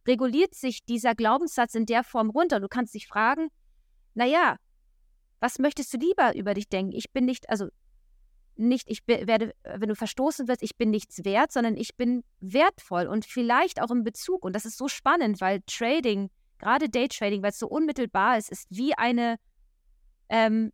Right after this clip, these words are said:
eine Kampfkunst. Du bist ja ein, musst ja ein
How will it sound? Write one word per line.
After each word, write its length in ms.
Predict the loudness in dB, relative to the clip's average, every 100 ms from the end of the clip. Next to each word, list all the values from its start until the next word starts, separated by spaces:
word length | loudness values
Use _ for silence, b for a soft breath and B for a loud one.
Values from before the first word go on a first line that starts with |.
| _
eine 200 | 0 0
Kampfkunst. 840 | 0 -2 -2 -4 -4 -2 -2 -6
Du 60 | -4
bist 240 | -4 -2
ja 180 | 0 2
ein, 400 | 2 0 0 -2 -6 _ _ -4
musst 440 | 0 2 0 0
ja 140 | 0
ein 380 | 2 0 0 0